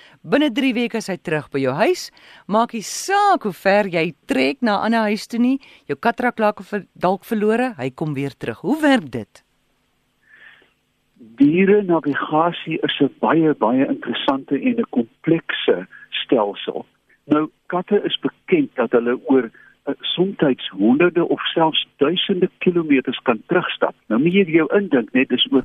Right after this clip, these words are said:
Speaker 2: paaie, brûe, riviere ensovoorts. Maar dit is nie beperk tot katte nie. Ehm, daar is byvoorbeeld voëls wat van Europa af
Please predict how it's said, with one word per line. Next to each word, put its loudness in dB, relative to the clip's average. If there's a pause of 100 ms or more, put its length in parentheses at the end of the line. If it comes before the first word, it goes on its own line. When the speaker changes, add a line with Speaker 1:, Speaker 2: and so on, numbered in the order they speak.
(120)
Speaker 2:
paaie, 2 (100)
brûe, 2
riviere 2 (380)
ensovoorts. 0 (340)
Maar 4
dit 0
is -4
nie -2
beperk -2
tot -4 (100)
katte -2
nie. -12 (400)
Ehm, 0 (300)
daar 2
is -4
byvoorbeeld 0
voëls 0
wat 0
van 0
Europa 0
af 0